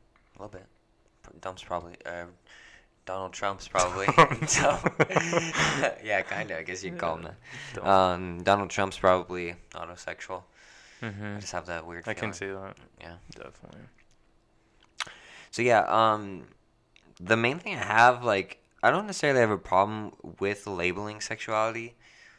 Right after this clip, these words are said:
Speaker 1: I just think that it's a lot more complex than the labels that are put on it. You know? I feel
Speaker 2: T-,
Speaker 1: like
Speaker 2: than those? What,
Speaker 1: Yeah.
Speaker 2: what would you want different?
Speaker 1: Well, I just don't think that there's, like,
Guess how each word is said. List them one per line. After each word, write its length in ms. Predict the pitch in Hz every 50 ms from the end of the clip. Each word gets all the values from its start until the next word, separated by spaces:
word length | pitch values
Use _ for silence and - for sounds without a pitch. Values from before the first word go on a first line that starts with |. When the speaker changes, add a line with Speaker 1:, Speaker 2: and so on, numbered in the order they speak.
| _ _ _ _ _ _ _ _ _ _ _ _ _ -
Speaker 1:
I 120 | - 92 104
just 220 | 101 107 104 -
think 180 | 104 101 95 -
that 100 | 95 90
it's 160 | 90 90 -
a 60 | 95
lot 180 | 90 85 82 -
more 120 | 87 87 82
complex 640 | - - 82 80 - - 82 73 71 67 - - -
than 220 | - 60 58 64 67 67 90 - _ _ _ _ _ _ _ _ -
the 80 | 90 80
labels 440 | 78 78 80 78 - 67 64 -
that 120 | - 57 50
are 120 | 50 58
put 200 | - - - -
on 100 | 65 64 62
it. 120 | 57 _ _ _ _ _ _ _ _ _ _ _
You 100 | - 82
know? 120 | 87 87 87 - - -
I 100 | 98 104
feel 380 | 101 - 107 104 101 101 95 85
Speaker 2:
T-, 100 | 87 -
Speaker 1:
like 100 | 113 -
Speaker 2:
than 160 | 123 113 110 107
those? 340 | 110 117 131 165 185 - - _ _ -
What, 100 | - 123 127 -
Speaker 1:
Yeah. 40 | -
Speaker 2:
what 120 | 123 123 127
would 120 | 131 117
you 280 | 117 117 110 107 104 101 - - - - _ _ -
want 240 | 120 113 110 110 -
different? 440 | 113 123 127 - 107 98 95 - _ _ _ _ _ _ _
Speaker 1:
Well, 200 | - 131 143 - -
I 100 | - 120
just 160 | 117 113 -
don't 180 | - 131 131 127
think 140 | 131 123 123
that 160 | 120 110 -
there's, 260 | 107 98 95 - -
like, 460 | 98 92 87 82 80 - - - _